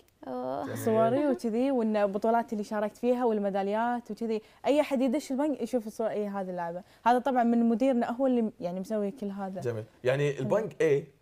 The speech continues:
Speaker 2: يعني ليش ما أعطيته الفرصة؟ البنك B، يعني حلو إنه سويتوا
Speaker 3: <laughs> لا،
Speaker 2: فيه، فبرافو
Speaker 3: لا.
Speaker 2: عليكم بدون ذكر بنوك. فلذلك، آه، فعلا احنا نحتاج إلى دعم هذه الطاقات الشبابية، لأن مرات الواحد يكون عنده دافع إنه وده يحقق.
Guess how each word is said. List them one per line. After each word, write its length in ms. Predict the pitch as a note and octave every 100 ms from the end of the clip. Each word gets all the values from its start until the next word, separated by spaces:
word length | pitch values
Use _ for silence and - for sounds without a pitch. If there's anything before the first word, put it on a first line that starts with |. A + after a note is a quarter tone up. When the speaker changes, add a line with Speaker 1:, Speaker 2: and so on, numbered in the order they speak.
| _ _
Speaker 2:
يعني 220 | C3 C#3 D#3+
ليش 180 | B3+
ما 60 | A#3+
أعطيته 320 | B2 A#2+ G#2
الفرصة؟ 300 | G#2+ G#2+ -
البنك 520 | B2+ E3+ G3 D3+ E3 -
B، 80 |
يعني 240 | A2 A2+ A2+
حلو 320 | - A4+ E4+
إنه 160 | C#3 B2+
سويتوا 320 | C3 B2+ -
Speaker 3:
<laughs> 20 |
لا، 140 | F#3+
Speaker 2:
فيه، 80 | F#3+
فبرافو 300 | A#2+ B2+ -
Speaker 3:
لا. 60 | G#2+
Speaker 2:
عليكم 280 | A#2+ B3+ D#3 -
بدون 220 | A3+ B2 A#2+
ذكر 220 | A#2 B2
بنوك. 340 | A2 A#2+ E3 - G#3 G#3
فلذلك، 640 | B2+ B2 A#2+ C3 B2+ B2 A#2
آه، 220 | A#2 A#2
فعلا 400 | B2+ D#3+ D#3+ G3+ - -
احنا 220 | - D3 B2+
نحتاج 360 | B2+ C#3+ C#3+
إلى 280 | - A#2+ A2+
دعم 280 | A#2 B2 D3
هذه 140 | C3
الطاقات 380 | A#2 A#2+ A2 A2+
الشبابية، 480 | A2+ G#2+ A2+ G2+ A#2+
لأن 160 | A#2+
مرات 300 | C3 D3+ E3
الواحد 180 | E3 D3
يكون 200 | C#3+ D3+
عنده 200 | E3+ D3
دافع 340 | C3 D#3 D3+ C3+
إنه 140 | C3
وده 240 | F3 F3+
يحقق. 520 | E3 G#3 F#3 F#3+ G3+